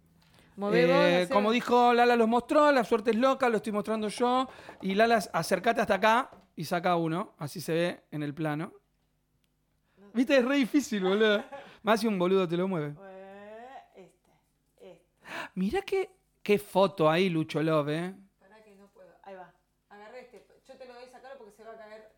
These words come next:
Speaker 2: Ah, espera, perdón. Bueno, por La suerte es loca, es un programa improvisado. Y dice así.
Speaker 1: ¿Te
Speaker 2: A
Speaker 1: lo
Speaker 2: ver.
Speaker 1: doy a vos?
Speaker 2: ¡No! ¡Qué bueno! Realmente es buenísimo y creo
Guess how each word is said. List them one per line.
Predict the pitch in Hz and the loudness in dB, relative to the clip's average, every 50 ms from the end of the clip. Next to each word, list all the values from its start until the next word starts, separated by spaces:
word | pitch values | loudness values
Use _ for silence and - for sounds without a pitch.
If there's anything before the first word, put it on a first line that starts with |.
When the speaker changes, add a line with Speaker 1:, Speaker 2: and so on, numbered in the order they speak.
| _ | _
Speaker 2:
Ah, | - 147 139 127 _ _ _ _ _ _ _ _ _ _ _ _ _ | -16 -16 -16 -16 _ _ _ _ _ _ _ _ _ _ _ _ _
espera, | _ - 156 151 139 123 _ _ _ _ _ _ _ | _ -16 -12 -12 -12 -14 _ _ _ _ _ _ _
perdón. | - 151 151 165 165 151 139 - - | -12 -10 -8 -8 -8 -10 -10 -12 -10
Bueno, | 180 196 190 170 | -8 -8 -8 -6
por | 156 165 165 165 160 160 - | -8 -8 -10 -10 -12 -12 -10
La | 160 160 156 | -6 -6 -6
suerte | 147 - 196 190 185 196 | -6 -6 -8 -8 -6 -6
es | 185 | -4
loca, | 196 214 208 170 170 165 165 165 - | -2 -2 -2 0 -2 -6 -6 -6 -8
es | 165 143 - | -12 -12 -10
un | 170 160 | -12 -10
programa | 160 156 170 175 170 | -8 -8 -8 -6 -6
improvisado. | 165 165 156 - 160 175 170 160 151 - 151 143 143 147 170 233 262 - _ _ _ _ _ _ _ _ _ _ _ - _ _ _ _ _ _ _ _ _ _ _ _ _ _ | -8 -10 -10 -8 -6 -6 -6 -6 -8 -10 -12 -10 -8 -8 -8 -8 -10 -12 _ _ _ _ _ _ _ _ _ _ _ -20 _ _ _ _ _ _ _ _ _ _ _ _ _ _
Y | - 190 190 196 | -14 -10 -10 -8
dice | 175 190 190 180 - - 165 | -8 -8 -8 -8 -8 -6 -8
así. | 160 156 - - 139 131 120 _ _ _ - | -8 -8 -10 -14 -16 -18 -20 _ _ _ -14
Speaker 1:
¿Te | - | -8
Speaker 2:
A | 156 160 | -8 -6
Speaker 1:
lo | - | -6
Speaker 2:
ver. | - - | -6 -6
Speaker 1:
doy | 202 196 | -6 -6
a | 196 | -8
vos? | 196 214 240 254 - _ _ _ _ - - _ - | -8 -10 -10 -12 -16 _ _ _ _ -20 -16 _ -2
Speaker 2:
¡No! | 226 427 523 587 508 494 508 508 508 508 494 480 480 480 466 466 466 453 440 440 427 415 415 415 | 2 4 8 10 10 12 12 12 10 10 8 8 4 2 0 -2 -4 -4 -4 -4 -4 -6 -6 -6
¡Qué | - 427 466 466 480 427 370 349 381 | -6 -6 -6 -6 -8 -12 -12 -10 -8
bueno! | 403 440 508 539 554 571 571 571 571 554 539 508 494 466 440 427 403 381 370 339 330 311 285 277 254 240 220 214 - - 233 370 - | -6 -4 -4 -2 0 0 0 0 -2 -2 -4 -6 -8 -8 -6 -4 -2 -2 0 0 2 2 2 4 2 2 0 -4 -6 -12 -12 -8 -4
Realmente | - 269 294 370 415 427 415 370 339 339 392 440 466 - - - 349 330 466 - | 0 4 4 6 6 6 4 2 2 2 2 2 2 -2 0 2 4 4 4 4
es | - 403 403 392 | 6 6 8 8
buenísimo | 359 349 359 392 466 480 - - 359 339 311 294 | 8 6 4 4 0 0 2 2 4 6 6 6
y | 294 285 | 4 4
creo | - - 392 440 453 415 370 320 254 202 | 2 2 4 4 6 6 6 6 4 2